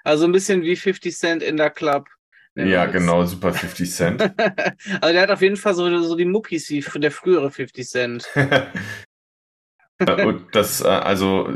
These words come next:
Speaker 2: gegen beide Wizards würde ich halt den Club spielen.
Speaker 1: Ja.
Speaker 2: Ansonsten, äh, würde ich tatsächlich gegen die neue Agro-Dash, äh,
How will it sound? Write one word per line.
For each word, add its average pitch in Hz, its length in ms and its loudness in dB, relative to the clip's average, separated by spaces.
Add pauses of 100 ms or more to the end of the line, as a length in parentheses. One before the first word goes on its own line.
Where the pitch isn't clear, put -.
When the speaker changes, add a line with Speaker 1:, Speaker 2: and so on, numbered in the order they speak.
(160)
Speaker 2:
gegen 95 240 0
beide 120 300 6
Wizards 120 540 0
würde 101 220 -2
ich 101 140 -4
halt 95 160 0
den 101 100 -2
Club 98 200 0
spielen. 90 480 0
Speaker 1:
Ja. - 80 0
Speaker 2:
Ansonsten, 98 800 0
äh, 87 400 2
würde 90 160 2
ich 92 80 -4
tatsächlich 92 580 -4
gegen 90 300 -2
die - 140 -8
neue 87 560 2
Agro-Dash, 90 1080 0
äh, 82 280 2